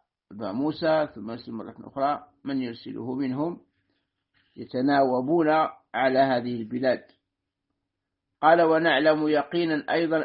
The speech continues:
أن أهم شيء في الدين إنما هو العقيدة." العقيدة، وربما ذكرت فيما سبق أن لفظ العقيدة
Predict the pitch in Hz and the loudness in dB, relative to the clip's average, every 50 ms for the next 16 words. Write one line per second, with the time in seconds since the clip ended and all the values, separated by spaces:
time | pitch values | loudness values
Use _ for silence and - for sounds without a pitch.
0 | - - 147 147 147 - - 143 143 139 151 - 208 202 196 185 165 - 180 170 | -2 -4 -4 -4 -2 0 0 0 0 0 0 -2 -2 -2 -2 -4 -4 -2 0 0
1 | 170 - 160 151 131 139 147 131 120 113 117 139 147 156 165 175 180 - - _ | 0 0 -2 -4 -4 -4 -6 -6 -6 -4 -2 2 2 2 2 0 -2 -8 -16 _
2 | _ _ _ _ _ _ - 131 143 135 131 127 127 123 117 120 123 131 139 147 | _ _ _ _ _ _ -6 -2 0 0 2 2 0 0 -2 -2 0 2 4 4
3 | 143 135 127 123 123 131 151 165 170 180 185 156 - - _ _ _ _ - - | 4 4 4 2 0 0 2 2 2 2 2 0 -4 -12 _ _ _ _ -2 0
4 | 143 143 135 123 104 107 123 131 123 - - 180 202 208 196 190 165 147 123 113 | 0 0 2 0 0 0 0 0 0 -2 -4 -4 -2 0 0 2 2 2 2 0
5 | - - _ _ _ _ _ _ _ _ _ _ _ _ _ _ _ _ _ _ | -2 -18 _ _ _ _ _ _ _ _ _ _ _ _ _ _ _ _ _ _
6 | _ _ _ _ _ _ _ _ _ _ _ _ _ _ _ _ - 117 120 110 | _ _ _ _ _ _ _ _ _ _ _ _ _ _ _ _ -8 -6 -6 -4
7 | 101 98 104 104 - - 147 139 143 147 143 143 143 135 139 135 135 131 - _ | -4 -4 -6 -8 -8 -6 -2 0 2 4 4 4 4 4 4 2 2 0 -4 _
8 | _ _ _ _ _ _ _ _ _ _ _ _ _ _ _ _ _ _ _ _ | _ _ _ _ _ _ _ _ _ _ _ _ _ _ _ _ _ _ _ _
9 | _ - - 135 135 135 131 123 127 131 127 123 120 - - 160 147 - - 151 | _ -8 -6 -4 -4 -2 -2 -2 -2 -2 -2 -4 -4 -4 -4 -6 -4 -4 -6 -6
10 | 160 - _ _ _ _ _ _ _ _ _ _ _ _ _ _ _ _ _ _ | -6 -8 _ _ _ _ _ _ _ _ _ _ _ _ _ _ _ _ _ _
11 | _ _ 135 131 127 131 110 - - 160 151 147 143 - - 135 131 139 - - | _ _ -8 -6 -4 -4 -6 -4 -4 -2 -2 0 0 0 2 2 2 2 0 -6
12 | _ _ _ _ _ _ _ _ _ _ _ _ _ _ _ _ _ _ _ _ | _ _ _ _ _ _ _ _ _ _ _ _ _ _ _ _ _ _ _ _
13 | _ _ _ _ _ - - - - - - - - - - - _ _ _ - | _ _ _ _ _ -20 -20 -20 -20 -20 -20 -20 -20 -20 -20 -20 _ _ _ -12
14 | 113 117 117 113 131 165 165 143 143 151 139 120 113 127 131 - 175 175 151 135 | -8 -6 -4 -2 -2 -2 -2 -2 -2 -2 0 2 2 0 0 0 0 0 0 2
15 | 139 143 - - | 0 -2 -2 -4